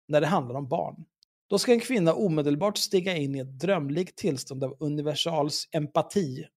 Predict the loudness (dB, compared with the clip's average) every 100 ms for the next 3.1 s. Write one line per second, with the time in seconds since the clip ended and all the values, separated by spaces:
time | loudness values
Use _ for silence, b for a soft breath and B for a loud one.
0 | _ -2 0 -4 0 0 2 -4 -4 -4
1 | -4 -8 -2 0 0 0 -2 -2 -4 -2
2 | 0 -2 -4 -6 -4 -6 -6 -4 -2 -4